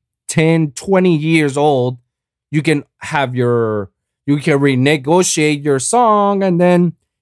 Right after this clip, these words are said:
if you want, we can keep and give you more royalties out of it, or don't negotiate it and the song is yours, but, you know, we're no longer gonna support it. Stuff like that happens in the music industry. Absolutely. Especially, um,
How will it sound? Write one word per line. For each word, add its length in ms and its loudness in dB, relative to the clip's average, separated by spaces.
if 160 -6
you 140 0
want, 360 2
we 40 -4
can 160 -6
keep 260 -4
and 220 0
give 180 0
you 80 2
more 300 4
royalties 600 2
out 140 0
of 120 -2
it, 180 0
or 360 0
don't 200 4
negotiate 440 0
it 120 0
and 100 -4
the 60 -4
song 240 0
is 140 -4
yours, 340 0
but, 240 -4
you 80 -2
know, 140 0
we're 180 -4
no 240 -2
longer 300 -4
gonna 120 -6
support 360 -6
it. 80 -18
Stuff 320 0
like 160 0
that 140 2
happens 380 0
in 80 2
the 60 2
music 320 0
industry. 320 -6
Absolutely. 600 -4
Especially, 540 2
um, 420 2